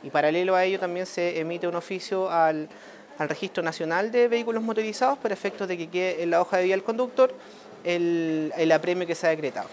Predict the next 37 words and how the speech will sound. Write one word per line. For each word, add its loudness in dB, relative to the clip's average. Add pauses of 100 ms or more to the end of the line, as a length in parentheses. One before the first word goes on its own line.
(120)
la -4
suspensión -6
de -2
licencia -6
de -4
conducir. -10
Con -4
eso 0
evitamos 0
también -2
de -4
que -4 (220)
pueda 2
ir 0
a 2
otra -4
comuna -4
a -6
sacar, -4 (500)
eh, -2
la 0
licencia -6
de -6
conducir. -4 (540)
Otra 4
de 2
las, -2 (120)
de -4
las -4
medidas 0
de 2
apremio -2
que -2
eventualmente -2
se -2
pueden -2
solicitar, -2